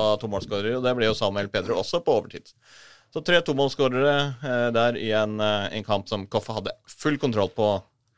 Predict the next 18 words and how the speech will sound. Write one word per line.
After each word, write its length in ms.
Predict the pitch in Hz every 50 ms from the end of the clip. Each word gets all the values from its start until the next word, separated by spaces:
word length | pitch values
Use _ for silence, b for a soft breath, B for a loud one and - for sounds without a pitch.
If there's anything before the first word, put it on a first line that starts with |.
| b b b b b b b b b b b b
Eh, 300 | _ - 127 120 117 113 113
og 80 | 113
det 80 | 117 110
som 140 | 107 135 127 113
jo 80 | 110
er 140 | 110 107 110
litt 140 | 113 110 117
gøy, 100 | 151 180
er 160 | 175 156 131
jo 80 | 131 127 131
at, 260 | 135 - _ - - - _ _ _ _ _ _ _
eh, 140 | - 113 107 -
Akinshola 540 | 139 - - 147 127 143 123 117 127 127
Akinyemi, 420 | 120 - 131 120 110 107 117 135 147
som 140 | 143 139 131
skårte 240 | - 135 117 120 117
to 140 | - 123 110
mål, 160 | 131 151 160